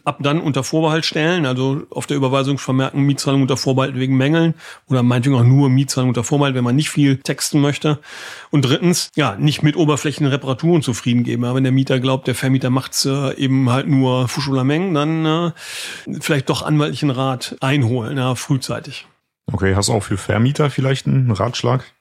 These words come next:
Speaker 1: Ja, ja, nehmt diese Beschwerden und diese Mängelanzeigen ernst. Eine ordentliche Ursachenanalyse ist günstiger als, äh,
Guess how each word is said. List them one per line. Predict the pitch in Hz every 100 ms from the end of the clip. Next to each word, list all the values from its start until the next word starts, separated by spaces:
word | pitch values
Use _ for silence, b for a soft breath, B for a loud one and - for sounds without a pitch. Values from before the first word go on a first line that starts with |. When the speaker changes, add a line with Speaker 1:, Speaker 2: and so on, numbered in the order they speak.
| _ _
Speaker 1:
Ja, | 131 131
ja, | 147 143
nehmt | 156 151 156 165 -
diese | 139 139
Beschwerden | 131 127 - 143 156 160
und | 135
diese | 135
Mängelanzeigen | 139 143 147 143 139 139 139 143
ernst. | 143 151 123 - -
Eine | 123 131
ordentliche | 135 151 143 165
Ursachenanalyse | 175 170 160 165 156 160 185 175
ist | 147 139
günstiger | 175 196 - 139 120 -
als, | 131 127 135 -
äh, | 139 139 131